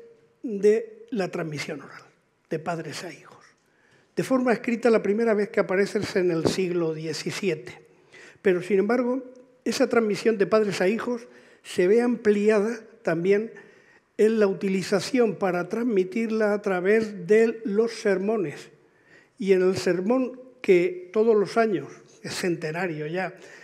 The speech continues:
se predica el Día de las Santas, uno de los puntos que señalaba el canónigo Juan Cibal en el mil seiscientos sesenta era que se hablara de la hazaña del ama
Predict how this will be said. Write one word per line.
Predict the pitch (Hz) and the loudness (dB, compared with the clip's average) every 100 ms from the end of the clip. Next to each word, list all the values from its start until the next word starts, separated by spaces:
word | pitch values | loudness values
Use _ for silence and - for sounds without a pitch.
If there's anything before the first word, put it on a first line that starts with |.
| - | -16
se | - 190 | -2 0
predica | 180 170 185 240 185 - - - | 2 2 0 -2 -4 -8 -12 -10
el | 170 156 | -8 -4
Día | 220 208 | 0 2
de | 196 | 4
las | 226 175 | 2 0
Santas, | - 180 165 208 - - - - - - _ - | 0 -2 0 -4 -6 -14 -20 -20 -20 -20 _ -2
uno | 254 262 247 240 | 2 2 2 2
de | 220 | 2
los | 208 | 2
puntos | - - 233 214 - 214 | -4 -2 -2 -2 -2 -4
que | - 208 | 0 0
señalaba | 220 202 196 190 190 143 - - _ _ _ _ | 2 4 4 2 0 -4 -10 -20 _ _ _ _
el | 208 185 | -2 -2
canónigo | - 151 185 208 196 185 175 | -2 -4 -2 2 2 2 -2
Juan | 165 196 196 | -2 -2 -2
Cibal | 190 202 170 185 165 | -2 -4 0 0 0
en | 160 | -2
el | 156 | -6
mil | 156 175 208 196 | -6 -2 0 0
seiscientos | 175 147 - 190 185 175 | -2 -4 -2 -2 -2 -6
sesenta | - 165 - 185 170 190 220 - - - | -6 -6 -2 -2 -2 -4 -8 -14 -20 -4
era | 196 214 | 0 2
que | 220 196 | 2 2
se | - | 2
hablara | 180 175 202 190 196 202 - - _ | 2 4 4 4 0 -4 -12 -20 _
de | 170 160 | -2 0
la | 160 | -2
hazaña | 151 - 190 190 196 202 | -4 -2 0 0 0 -2
del | 185 165 160 | -4 -4 0
ama | 190 190 196 208 | 0 0 -4 -6